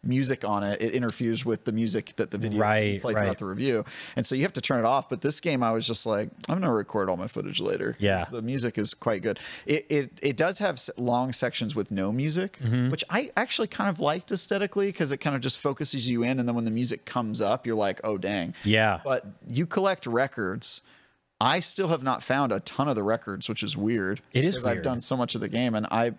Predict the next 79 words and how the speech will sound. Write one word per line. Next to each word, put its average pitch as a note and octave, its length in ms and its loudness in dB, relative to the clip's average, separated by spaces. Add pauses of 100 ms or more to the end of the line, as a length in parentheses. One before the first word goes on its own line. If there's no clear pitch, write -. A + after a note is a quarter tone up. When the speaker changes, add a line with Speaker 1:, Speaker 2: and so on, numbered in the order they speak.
Speaker 1:
I'm B2 180 2
on A#2 100 0
my A2+ 100 -2
second G#2+ 280 -2
playthrough, A#2+ 280 0
and G2 80 -2
I'm F#2+ 100 -2
still - 180 0
missing A2 320 -2
a D3 60 -4
bunch. E3 240 -2
I'm - 80 0
like, A#2 60 4
Speaker 2:
Yeah. B2 180 4
Speaker 1:
"Why C#3+ 80 -14
am E3+ 80 -14
I E3 60 -10
missing D3+ 280 -4
so C#3+ 140 -2
many C3+ 100 0
records?" B2+ 380 0 (160)
Speaker 2:
I C3 80 4
think G3 160 2
I A3 80 4
only F3+ 180 2
have, E3 140 2
like, A#2 120 2
five B2 280 2
or A#2 80 2
six - 260 0
out G#2+ 100 0
of, G2+ 80 0
like, F#2+ 160 -2
thirty, A2 460 2
and F#2+ 100 0
I'm, G2+ 120 4
like, G2 240 2
ninety-nine G2+ 560 2
percent F#2 340 0
Speaker 1:
Yeah. G2 60 -2
Speaker 2:
way G2 80 2
to, F#2 80 -2
through G2 300 -2
the - 40 2
Speaker 1:
Yeah, D#3 160 4
Speaker 2:
game. E2+ 80 -8
Speaker 1:
that's, C#3+ 280 2
that's A#3+ 300 -2
where D#3 160 0
you C3+ 180 -2
f-, - 140 -6 (100)
that's C3 260 0
where C3 120 0
you, A#2+ 280 2
uh, G#2+ 340 0 (160)
you C3+ 140 0
do D#3+ 100 2
find C3+ 220 0
a A2+ 40 -4
couple A#2 300 0
at G#2 80 -4
the G2+ 100 -2
end, G#2 160 0
but, A2+ 140 0
like, A#2+ 240 0
I'm C#3+ 220 2
spending C#3+ 280 0
a A#2+ 60 2
lot A#2 180 4
of A#2+ 60 -6
my A2+ 80 0
time A2 260 -2
trying A2 380 0
to A2 80 -2
get G#2+ 180 0
those B2+ 200 -2
records G2+ 340 0
because A2 300 -2
they're A#2+ 360 0